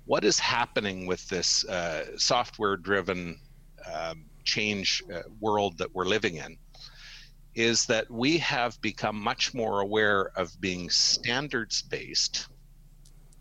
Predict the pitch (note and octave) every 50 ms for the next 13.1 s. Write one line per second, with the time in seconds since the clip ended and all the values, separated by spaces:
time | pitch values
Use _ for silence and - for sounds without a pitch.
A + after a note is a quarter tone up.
0 | - - - G#2+ G#2 G2+ - - F#2+ G2 G2+ G2+ F2+ E2 - - - - D3+ D#3+
1 | D#3 - - F2+ D#2+ D#2 F2+ - - - - - - A2 F#2 E2+ - A#2+ C3+ D3
2 | - - - B2 A2 G2+ G2 F#2+ F2+ - - - F#2 E2 F2 D2+ D#2 D2+ - -
3 | C2 C#2+ - - - - - - - - - - - - - G2 G#2 G#2+ A2 G#2+
4 | A2 G#2+ A#2 - - F#2 G2 G2 G#2 G#2 - - F#2 - - - - - - -
5 | - - - - - - - - - - - - - - - - - - - F#2+
6 | G2 A2+ A2 G#2+ A2+ A2+ A2+ A#2 B2+ A#2+ C3 C3+ B2+ B2 A#2 A#2+ C3 C3+ C#3 G#2
7 | D#2+ E2 F#2+ - - - - - - - - - - - G#2+ G2 G2 F2+ - -
8 | G#2 F#2+ - - - A#2 G#2+ C#2 F2+ - - - - C2+ C2 C#2+ F2 C3 E3 -
9 | - - - - - - - - - - - - - - - - - - G2+ G2+
10 | G2+ F#2+ - - A2+ G2+ F#2+ G2+ G2+ G2+ G#2 F#2 - - - - - - A2 G#2
11 | G#2+ G#2 F2+ F#2+ F2 D2+ - - C2 B1 - - - - - - - - - -
12 | - - - - - - - F#2+ F#2+ F2+ F#2 - - - - A2+ G#2 - - -
13 | -